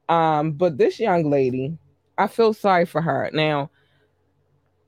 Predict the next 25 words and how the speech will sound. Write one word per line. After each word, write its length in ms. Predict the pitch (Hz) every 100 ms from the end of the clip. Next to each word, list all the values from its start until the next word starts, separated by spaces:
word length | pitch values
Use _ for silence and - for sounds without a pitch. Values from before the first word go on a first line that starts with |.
| _
what 220 | 165 226 -
came 320 | 302 240 226
up 160 | 196
with 180 | 156 170
her 560 | 220 240 214 196 180 151
was 440 | 156 156 156 175
that 200 | 151 147
she 300 | - 185 180
was 340 | 156 151 151 -
inflicting 720 | 147 151 - 160 - 151 147 147
self-injuries 1000 | - 156 147 - 143 139 127 127 120 123 -
on 140 | 127
herself. 440 | 123 131 - 123
I'll 160 | - 135
say 200 | 127 131
it 100 | 107
like 240 | 101 127
that. 240 | - 117 -
Um, 380 | 117 123 120 147
you 100 | 147
know, 260 | 113 117 139 _ _ _ _ _ _ _ _ _ _ -
doing 240 | 160 139
stuff 280 | 135 - 123
to 120 | - 131
herself. 420 | 127 135 -